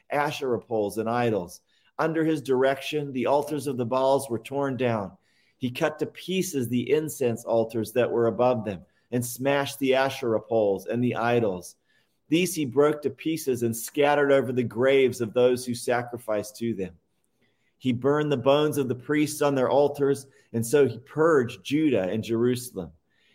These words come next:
In the towns of Manasseh, Ephraim, Simeon, as far as Naphtali, and in the ruins around them, he tore down the altars and the Asherah poles and crushed the idols to powder and cut to pieces all the incense altars throughout Israel.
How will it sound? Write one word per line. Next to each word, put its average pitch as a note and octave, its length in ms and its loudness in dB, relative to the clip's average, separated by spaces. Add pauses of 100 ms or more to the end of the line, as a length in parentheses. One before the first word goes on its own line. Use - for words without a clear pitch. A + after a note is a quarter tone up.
In A#2 100 0
the B2 80 2
towns D3 380 0
of C3+ 80 0
Manasseh, C3+ 640 0
Ephraim, C3+ 580 -2
Simeon, C#3 640 0
as A#2+ 160 -4
far C#3+ 240 4
as C#3 160 0
Naphtali, B2+ 680 0 (260)
and B2 140 0
in C3+ 80 0
the B2+ 140 0
ruins C#3 340 2
around B2 400 2
them, F2 160 -8 (240)
he B2+ 140 -2
tore D#3 340 6
down D3+ 300 4
the C#3 140 2
altars B2 440 0
and A#2+ 100 0
the A#2 140 2
Asherah B2 460 0
poles F#2+ 340 0
and G#2 140 -8
crushed D3+ 420 -2
the B2+ 220 -4
idols A#2+ 460 0
to - 100 -14
powder G#2+ 500 -2 (400)
and A#2+ 160 -2
cut C#3 220 0
to C3+ 80 0
pieces D3 640 -4 (220)
all D3+ 280 4
the B2+ 220 -2
incense B2 480 -4
altars G2+ 480 -2
throughout G#2+ 320 2
Israel. F2+ 500 -2